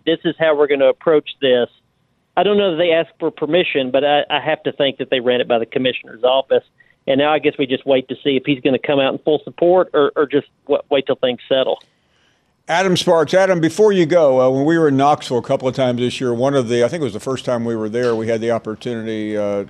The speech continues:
Speaker 2: to, to meet not only with you, but we had the chance to, uh, visit with some of your immediate family. And we were, uh, we, we noticed this, uh, tweet today from Bev Sparks, who is your wife,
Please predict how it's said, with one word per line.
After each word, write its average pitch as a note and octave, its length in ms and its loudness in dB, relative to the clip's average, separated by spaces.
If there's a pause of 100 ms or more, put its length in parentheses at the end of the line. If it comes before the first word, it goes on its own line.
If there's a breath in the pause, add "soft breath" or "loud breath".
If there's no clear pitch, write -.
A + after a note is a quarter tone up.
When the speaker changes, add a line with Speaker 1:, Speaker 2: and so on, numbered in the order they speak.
Speaker 2:
to, A#2 220 -12
to A#2+ 200 -14
meet B2 460 -6
not C3+ 320 0
only B2 240 -2
with A2 240 -10
you, E3+ 400 0
but B2+ 240 -2
we C3+ 140 -2
had B2 200 0
the A2+ 60 -8
chance A#2 440 -8
to, A2+ 280 -6
uh, G#2 120 0
visit B2 280 -4
with A2+ 140 -10
some A#2+ 200 -8
of A2 160 -6
your G#2+ 300 -8 (720 loud breath)
immediate C3 640 -2 (480)
family. C#3+ 520 -2
And A2 200 -6
we A#2 160 -4
were, A2 340 -2
uh, G#2+ 300 2
we, A#2+ 160 -6
we B2 180 -4
noticed F#3 320 0
this, C#3+ 260 0
uh, B2 220 2
tweet F3 300 -2
today A#2 460 0
from A2 460 -4
Bev C3 440 -2
Sparks, A2+ 640 -2 (140)
who C3 120 -6
is C3 160 -2
your C3+ 120 -6
wife, A2+ 500 -2